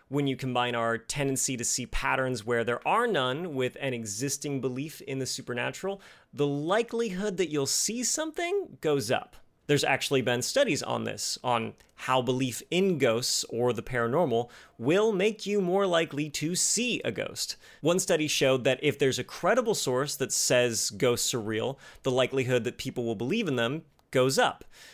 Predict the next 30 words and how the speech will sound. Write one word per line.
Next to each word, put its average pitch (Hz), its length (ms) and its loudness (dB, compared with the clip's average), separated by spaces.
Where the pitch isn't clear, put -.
The 151 100 2
study 185 260 2
pointed 160 380 2
out 139 240 2
that 123 260 2
children 180 580 2
and 131 220 -2
scientists 185 760 0
were 185 120 0
counted 180 340 0
as 170 160 0
credible 175 300 -2
sources, 170 500 -2
but 123 320 0
written 139 640 -2
text - 460 -4
was 123 320 -2
not, 139 720 0
so 160 540 4
do 139 280 -2
with 151 220 -2
that 135 240 2
what 127 180 0
you 117 160 -6
will. - 320 -6
Other 208 220 4
studies 180 380 2
have 139 100 -4
shown 139 360 2
that 123 180 2